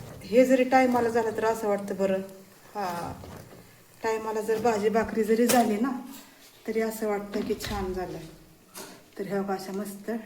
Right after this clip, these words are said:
टोपलंभर रोट्या बनवल्या. हम्म. आणि अशी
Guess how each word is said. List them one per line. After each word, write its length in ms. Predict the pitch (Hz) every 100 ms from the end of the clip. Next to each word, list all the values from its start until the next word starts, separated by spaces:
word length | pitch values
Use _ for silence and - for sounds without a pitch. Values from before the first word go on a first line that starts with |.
| -
टोपलंभर 480 | 196 196 190 185 185
रोट्या 280 | 190 190 208
बनवल्या. 400 | 208 208 196 214 - - - _ _ _ _ -
हम्म. 300 | 190 180 190 - - - - - - - - -
आणि 240 | 208 254 262 - - - - - -
अशी 380 | - - 208 -